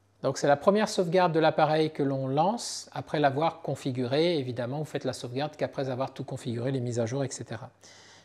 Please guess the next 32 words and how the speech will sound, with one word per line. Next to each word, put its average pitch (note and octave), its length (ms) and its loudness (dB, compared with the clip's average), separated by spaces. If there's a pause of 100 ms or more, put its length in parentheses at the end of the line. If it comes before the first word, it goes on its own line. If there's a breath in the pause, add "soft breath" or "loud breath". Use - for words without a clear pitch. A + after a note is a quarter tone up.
Donc C#3 140 0
la E3 100 4
sauvegarde F3+ 340 8
va E3+ 100 8
se E3 140 2
dérouler, E3 420 6
vous D3 60 -2
voyez, D3+ 400 6
en D#3 100 -2
haut D#3+ 160 4
ici. E3 460 0 (460 soft breath)
Vous C#3+ 100 -2
avez D#3+ 160 6
une D#3+ 160 4
jauge D3+ 540 4
qui D3+ 120 -6
commence, D3+ 460 0
euh, C3 160 2
de B2+ 240 -4
ce - 80 -12
côté-ci D3 440 -2
de C#3+ 100 0
l'écran D3 420 -2
et C#3 80 -4
qui - 140 -8
va C3+ 100 -4
aller C3+ 220 -2
jusqu'au C#3+ 320 -6
bout. C#3 180 -6 (1000 soft breath)
Et D3 80 -4
puis, E3+ 380 -4
ben, C#3 920 4